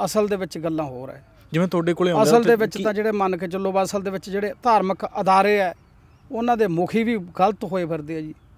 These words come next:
Speaker 2: ਹੂੰ।
Speaker 1: ਅਸੀਂ ਮੰਨ ਲਓ ਕਿਹਨੂੰ ਕਹੀਏ, ਹੈਂ,
Speaker 2: ਹੂੰ।
Speaker 1: ਕੌਣ ਕਵੇ ਰਾਣੀ ਅੱਗਾ ਢਾਗਾ?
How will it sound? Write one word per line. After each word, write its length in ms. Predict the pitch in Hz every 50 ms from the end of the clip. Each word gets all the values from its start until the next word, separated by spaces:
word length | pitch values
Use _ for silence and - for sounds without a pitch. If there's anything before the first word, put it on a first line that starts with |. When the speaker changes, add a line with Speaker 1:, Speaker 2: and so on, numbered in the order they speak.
| _ - - -
Speaker 2:
ਹੂੰ। 200 | 165 156 139 113 - _ _ _ - - - _ - 185
Speaker 1:
ਅਸੀਂ 220 | 160 - 196 185
ਮੰਨ 140 | 190 185 180
ਲਓ 100 | 185 190
ਕਿਹਨੂੰ 340 | 175 - - 220 233 233 196
ਕਹੀਏ, 320 | 165 190 185 180 185 143 - - - - _ _ - -
ਹੈਂ, 120 | 151 156 151
Speaker 2:
ਹੂੰ। 80 | 143
Speaker 1:
ਕੌਣ 260 | 127 156 208 226 233 220
ਕਵੇ 220 | 220 208 214 208
ਰਾਣੀ 280 | 180 170 175 175 175 170
ਅੱਗਾ 180 | 151 160 165
ਢਾਗਾ? 320 | 156 202 196 156 143 127